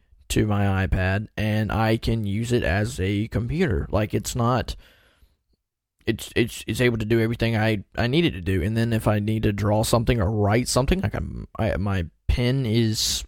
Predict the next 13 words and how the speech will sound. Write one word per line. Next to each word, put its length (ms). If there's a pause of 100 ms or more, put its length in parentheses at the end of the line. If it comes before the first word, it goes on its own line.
on 180
the 60
case, 540 (720)
and 260
I 100
can 140
just 320 (300)
take 240
the, 300
the 100
pen 200
out, 300
and, 540